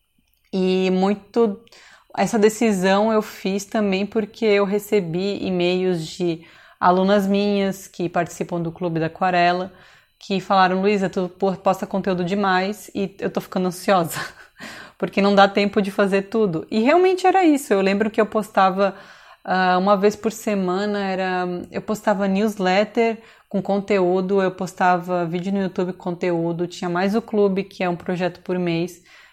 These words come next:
Então era muita coisa, muitos tutoriais, e era coisa demais, sabe? A pessoa fica meio louca. E foi muito bom receber essas mensagens, porque eu percebi que tanto eu tava ficando ansiosa e os meus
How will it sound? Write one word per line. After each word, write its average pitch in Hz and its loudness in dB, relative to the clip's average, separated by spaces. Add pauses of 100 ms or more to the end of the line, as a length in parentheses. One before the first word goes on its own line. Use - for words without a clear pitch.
(100)
Então 190 0
era 196 4
muita 220 0
coisa, 208 0
muitos 196 -4
tutoriais, 185 0
e 202 0
era 208 4
coisa 226 0
demais, 214 2
sabe? 165 -2 (280)
A - -10
pessoa - -10
fica - -2
meio 196 -2
louca. 202 0 (760)
E 220 0
foi 247 4
muito 294 4
bom 285 4
receber 220 2
essas 196 -4
mensagens, 185 -2
porque - -4
eu 196 4
percebi 208 -2
que - -18
tanto 262 -2
eu 247 8
tava 226 0
ficando 202 -4
ansiosa 180 0
e 185 0
os 180 -4
meus 208 -2